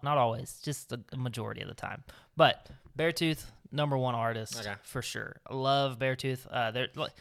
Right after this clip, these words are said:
Speaker 1: don't get me wrong, some of their new stuff, the newer albums, you know, um,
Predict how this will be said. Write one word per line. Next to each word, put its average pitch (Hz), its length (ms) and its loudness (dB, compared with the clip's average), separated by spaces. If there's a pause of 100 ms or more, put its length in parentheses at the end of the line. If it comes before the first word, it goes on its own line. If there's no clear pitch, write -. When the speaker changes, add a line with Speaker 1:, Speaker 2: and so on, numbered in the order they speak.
(200)
Speaker 1:
don't 170 120 -2
get 160 60 -2
me 147 40 -2
wrong, 147 220 0
some 156 160 -2
of 151 60 -2
their 151 100 0
new 147 140 2
stuff, - 520 0
the 127 80 -4
newer 127 400 -2
albums, 120 560 0
you 110 80 -8
know, 113 320 -2
um, 104 380 -4